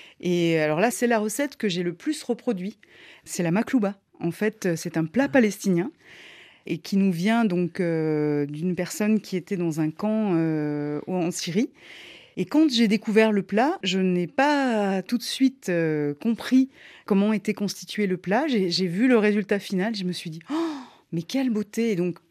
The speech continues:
Speaker 1: plusieurs fois, j'ai essayé de comprendre comment était construit, euh, ce plat. Et j'avoue que ça a été une révélation pour tout, pour le goût, pour la beauté du plat, pour l'émotion qu'à chaque fois, quand je repense, euh, à ce plat,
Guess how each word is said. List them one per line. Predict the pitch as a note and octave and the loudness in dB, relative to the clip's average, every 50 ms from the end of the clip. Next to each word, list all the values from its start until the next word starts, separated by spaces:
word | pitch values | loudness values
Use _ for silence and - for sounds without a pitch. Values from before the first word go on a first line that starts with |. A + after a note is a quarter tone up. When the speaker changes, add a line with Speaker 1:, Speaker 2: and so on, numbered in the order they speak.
| _ _ | _ _
Speaker 1:
plusieurs | - - C#4+ C#4 B3 C4 A#3+ - | -2 0 2 4 4 2 2 2
fois, | - - - B3+ A#3+ A3+ | 0 -2 0 2 2 0
j'ai | C#3 D3+ D3+ D3+ | 0 -2 -2 -2
essayé | E3 - - A3+ G#3 A3 A3+ | -2 0 0 0 2 0 0
de | F#3 F#3+ | -2 -2
comprendre | F#3+ - B3+ A#3+ A3+ - - C4 C4 B3 A3 | -2 0 0 0 0 0 0 0 0 0 0
comment | - G3 F#3 F#3 F#3+ | -2 -4 -4 -2 -2
était | F#3 F3 - - G#3 G3 | -4 -4 -4 -4 -6 -4
construit, | - G#3 G3+ - - - - - A#3+ A#3+ A3+ G3 | -2 -4 -4 -4 -6 -6 -4 -2 0 0 0 -2
euh, | D#3 D3+ | -2 -4
ce | C#3+ - E3+ | -6 -8 -12
plat. | - - F#3+ B3 D#4+ - _ _ - - - - - - - - - - _ | -10 -10 -10 -10 -10 -14 _ _ -20 -20 -20 -20 -20 -20 -20 -20 -20 -12 _
Et | - F#3+ | -4 0
j'avoue | E3+ A3 B3 C4 A3+ A#3+ C4 D#4 G4+ G#4 - _ _ _ - - | 2 2 2 2 2 2 2 2 0 -2 -8 _ _ _ -20 -10
que | - G#3+ | -8 -8
ça | G3 - - | -4 0 0
a | G#3+ | 0
été | A3 A3 B3+ B3+ | 0 0 0 0
une | A#3 A3 | 0 2
révélation | G3+ A#3+ A#3+ B3 A#3+ A#3 A3 - - C#4 C#4+ | 2 2 2 2 2 2 0 -2 -4 -4 -4
pour | C4 - A#3 - - | -4 -6 -8 -10 -12
tout, | - - F3 E3 - _ - | -14 -16 -16 -16 -18 _ -12
pour | - F#3+ G3 | -8 -4 -2
le | F#3+ G#3+ G3+ | 0 0 -2
goût, | E3+ F3 F#3 G3+ B3 D#4 F4 - _ _ _ _ _ _ _ | -2 -2 0 0 0 0 -2 -6 _ _ _ _ _ _ _
pour | - F#3+ G3 | -6 -4 -2
la | F3+ F3 | -2 -2
beauté | E3+ A3 A#3 - C4 A#3+ | -2 -4 0 0 0 0
du | G3+ A3 | 0 -2
plat, | - - G#3 G3 F#3 G#3+ C#4+ - _ - - - - - - - - - | -4 -2 -2 -2 -2 -2 -4 -10 _ -20 -20 -20 -20 -20 -20 -20 -18 -10
pour | - G3+ G3+ | -4 0 4
l'émotion | G#3+ C4 C4 C#4 C4+ C4+ - - C#4 C#4 C#4 C4+ B3 - | 6 6 8 6 6 4 2 2 4 4 4 4 2 -2
qu'à | - F#3+ F#3+ | -4 -2 -2
chaque | - A#3 A3 - | -2 -2 -4 -6
fois, | - - B3 B3 B3 | -2 0 2 2 2
quand | A#3+ - F3 F3 E3+ - F#3+ | 0 0 -2 -2 -2 -2 -2
je | E3 D#3 F3 | -2 0 0
repense, | E3 D#3+ G#3+ G3+ - B3 A#3+ B3+ A#3+ - - | 2 2 2 2 2 0 0 0 0 -2 -4
euh, | F#3 E3+ E3+ - | -4 -4 -4 -4
à | - D#3 | -4 -4
ce | E3 - G#3 | -4 -4 -6
plat, | F#3 - G3 G3 G3+ G3+ | -6 -4 -4 -4 -4 -6